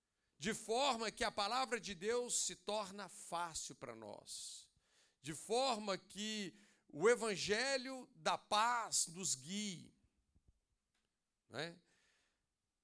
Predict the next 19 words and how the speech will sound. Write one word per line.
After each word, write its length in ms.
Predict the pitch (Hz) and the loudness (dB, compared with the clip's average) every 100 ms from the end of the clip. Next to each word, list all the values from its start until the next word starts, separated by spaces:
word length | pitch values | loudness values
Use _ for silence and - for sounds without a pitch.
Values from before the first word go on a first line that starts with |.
| _ _ | _ _
É 120 | - 202 | -4 -2
o 80 | |
tipo 340 | 208 254 269 208 | -2 -4 -4 -6
de 80 | 214 | -4
oração 640 | 208 175 - 214 240 226 | -2 0 0 0 -6 -8
que 220 | - 180 | -4 -2
abre 460 | 185 226 208 202 208 | 0 0 -2 -6 -8
os 280 | 208 165 147 | -8 -6 -4
nossos 500 | 196 208 - 165 147 | -4 -2 -2 -2 0
olhos, 920 | 180 196 185 131 104 - - - - _ _ _ _ _ | 0 0 -2 -8 -6 -4 -4 -6 -12 _ _ _ _ _
como 520 | - 160 156 131 101 95 _ _ _ - | -6 -6 -4 -8 -10 -16 _ _ _ -2
Paulo 220 | 165 151 | -2 -2
costumava 600 | - - 135 147 143 135 - _ | -6 -6 -4 -6 -6 -10 -12 _
orar 420 | 135 135 127 135 - | -8 -6 -6 -8 -4
apostolicamente, 1300 | 139 - 139 - 139 135 135 113 120 117 101 - 98 | -4 -4 -10 -8 -8 -8 -8 -8 -8 -12 -10 -10 -10
né? 260 | 104 143 - | -10 -10 -8
Para 260 | 123 127 | -10 -10
que 100 | |
o 80 | - | -12